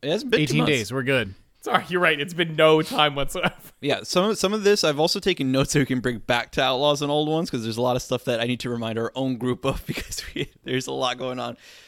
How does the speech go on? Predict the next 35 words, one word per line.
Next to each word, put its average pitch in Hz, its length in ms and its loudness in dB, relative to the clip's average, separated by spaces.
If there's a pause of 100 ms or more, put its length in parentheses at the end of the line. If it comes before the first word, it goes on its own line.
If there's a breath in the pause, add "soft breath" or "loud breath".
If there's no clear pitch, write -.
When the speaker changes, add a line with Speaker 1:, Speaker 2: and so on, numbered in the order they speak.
(120)
Speaker 1:
The, 139 200 -2
uh, 135 140 2
they 135 100 -2
find 170 220 2
out 185 80 6
about 156 300 2 (260)
the 139 80 -8
mayor's 135 340 0
public 135 420 -2
speaker, 135 500 -6
Gelnard 127 500 0
Frugnar, 139 520 -2 (540)
and 127 200 -2
his 139 220 0
personal 135 420 0
trainer, 123 360 -2
Chat - 400 0
Garrett, 110 380 -6 (260 loud breath)
<laughs> - 220 -20 (100)
whose - 260 2
name 165 500 6
I 139 120 0
cannot 151 480 2
emphasize 165 480 0
is 135 140 -4
just - 280 2
'cause 160 220 0
clearly 156 640 2
Speaker 3:
<laughs> 139 60 -4
Speaker 1:
one 139 140 4
of 139 140 2
our 135 120 6
big 131 380 0
listeners, 139 540 -2
Garrett, 120 560 2